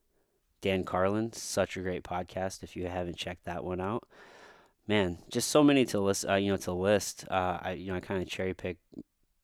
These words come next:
through a handful, uh, but those,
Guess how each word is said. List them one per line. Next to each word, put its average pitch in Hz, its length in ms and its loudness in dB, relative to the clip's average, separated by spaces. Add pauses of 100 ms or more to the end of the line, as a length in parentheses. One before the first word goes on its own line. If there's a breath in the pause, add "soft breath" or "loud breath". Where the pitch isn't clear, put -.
(220)
through 95 140 -4
a 87 40 -6
handful, 92 760 -4
uh, 87 300 -8
but 87 300 -6
those, 95 520 -2